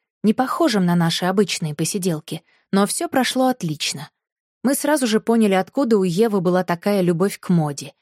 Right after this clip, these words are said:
Её бабушка была такой же элегантной и с таким же утончённым вкусом.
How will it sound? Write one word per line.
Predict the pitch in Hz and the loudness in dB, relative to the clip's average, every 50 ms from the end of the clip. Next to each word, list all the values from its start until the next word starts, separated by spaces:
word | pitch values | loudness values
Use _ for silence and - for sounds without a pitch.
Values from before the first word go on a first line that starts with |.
| _ _ _ _ _ | _ _ _ _ _
Её | - 180 190 180 190 185 | -2 0 2 2 2 2
бабушка | 165 196 214 208 202 185 - - - | 2 2 0 0 -2 -4 -2 -4 -2
была | 170 190 185 185 | 0 2 0 0
такой | 180 175 170 - 202 196 196 | -2 -4 -4 0 0 0 0
же | 180 - 180 | 0 0 0
элегантной | 170 170 170 165 165 175 196 220 226 220 - 180 165 165 - - _ _ | 0 0 0 0 0 0 2 0 0 -2 -2 -2 -2 -2 -6 -16 _ _
и | - 196 | -4 -4
с | 185 | -2
таким | - 202 180 - - 233 240 233 | -2 -4 -4 0 0 2 2 2
же | 208 196 | 2 0
утончённым | 180 175 180 175 170 - - 185 180 180 175 175 | 0 0 0 -2 -2 -2 -2 0 0 2 0 0
вкусом. | 165 - - - 151 147 - - - 165 160 | -2 -4 -8 -8 -8 -6 -8 -10 -10 -14 -20